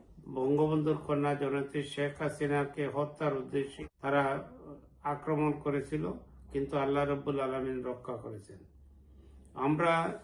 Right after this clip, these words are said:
একটি জিনিসই বলতে চাই, বঙ্গবন্ধুর আদর্শের সৈনিক যারা আছে, মুক্তিযুদ্ধের সপক্ষে শক্তি, সবাই আজকে জননেত্রী শেখ হাসিনার নেতৃত্বে ঐক্যবদ্ধ,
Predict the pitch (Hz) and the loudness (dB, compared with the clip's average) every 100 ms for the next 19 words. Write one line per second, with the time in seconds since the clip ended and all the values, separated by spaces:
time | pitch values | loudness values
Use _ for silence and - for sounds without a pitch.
0 | - - 147 - 202 202 175 175 156 165 | -16 -6 -6 -4 0 2 2 0 0 0
1 | 147 139 - 143 143 127 117 - - - | 0 0 -2 0 2 2 -2 -8 -18 -20
2 | - - - _ _ - - 127 131 151 | -20 -20 -20 _ _ -20 -16 0 4 6
3 | 170 170 175 175 160 151 170 - 170 160 | 6 4 2 4 2 2 0 0 -2 0
4 | 151 151 160 156 151 147 147 147 - - | 2 2 2 0 0 2 4 2 -2 -14
5 | - - - 139 - 160 170 175 - - | -20 -20 -10 -10 -6 -4 -4 -8 -18 -20
6 | - - - - - 185 135 127 160 151 | -20 -20 -20 -20 -16 -4 -4 -2 -4 -2
7 | 151 160 151 151 147 165 - 160 - 147 | 0 -2 0 -2 0 -4 -2 -6 -2 -6
8 | - 160 175 - - _ _ - 143 156 | -6 -4 -4 -4 -16 _ _ -2 2 4
9 | 156 147 - 151 135 127 135 127 135 - | 4 4 2 -2 0 0 0 -4 -8 -6
10 | 139 - 131 135 127 120 120 113 - - | -6 -4 -6 -4 -4 -4 -6 -8 -14 -8
11 | 120 107 - 113 101 | -8 -8 -8 -8 -8